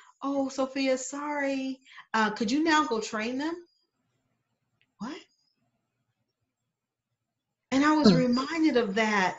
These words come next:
Speaker 1: and I'm like, you know, what is it? And eventually I took care of it, I'll say that. <laughs>
Speaker 2: Absolutely.
Speaker 1: It all worked out in my favor, but what was I thinking, or what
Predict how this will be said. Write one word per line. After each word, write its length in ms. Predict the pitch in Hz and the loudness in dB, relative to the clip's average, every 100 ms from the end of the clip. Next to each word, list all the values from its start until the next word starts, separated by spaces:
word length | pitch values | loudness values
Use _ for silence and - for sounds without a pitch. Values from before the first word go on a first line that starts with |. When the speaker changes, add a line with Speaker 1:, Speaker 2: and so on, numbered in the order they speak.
| - - - _ _ - | -10 -20 -20 _ _ -2
Speaker 1:
and 80 | 262 | 2
I'm 100 | 277 | 6
like, 220 | 262 - | 6 4
you 80 | 269 | 2
know, 280 | 262 226 202 202 - _ _ _ - _ _ | 4 4 0 -6 -16 _ _ _ -20 _ _
what 480 | 226 220 294 349 349 | -6 2 6 6 4
is 180 | 302 262 | 2 4
it? 220 | 269 - | 4 6
And 220 | 247 254 - 214 - | 4 4 0 -10 2
eventually 680 | 302 254 349 370 240 202 190 202 | 4 6 4 4 6 6 6 4
I 100 | 233 | 4
took 220 | 226 196 | 6 4
care 280 | 240 196 160 | 6 6 6
of 80 | 147 | 4
it, 60 | |
I'll 220 | 156 185 | 2 2
say 240 | - 202 185 | 4 6 8
that. 680 | 214 - - 349 - 320 311 | 6 4 6 6 6 6 4
<laughs> 20 | |
Speaker 2:
Absolutely. 480 | 202 - 226 196 175 | 4 8 10 10 8
Speaker 1:
It 60 | |
all 180 | 240 240 240 | 8 6 4
worked 140 | 247 247 | 0 2
out 140 | 214 | 2
in 80 | 202 | 2
my 120 | 202 | 2
favor, 360 | 202 262 247 202 | 4 4 4 4
but 200 | 196 180 - _ _ _ _ _ _ _ _ _ _ _ _ _ _ _ _ _ _ _ _ _ _ | 4 4 2 _ _ _ _ _ _ _ _ _ _ _ _ _ _ _ _ _ _ _ _ _ _
what 380 | 233 220 359 403 | -4 4 6 8
was 200 | 392 285 - | 6 6 2
I 180 | 285 277 | 2 2
thinking, 540 | - 269 254 233 190 | 0 0 0 0 0
or 80 | 190 | 2
what 280 | 196 311 | 2 2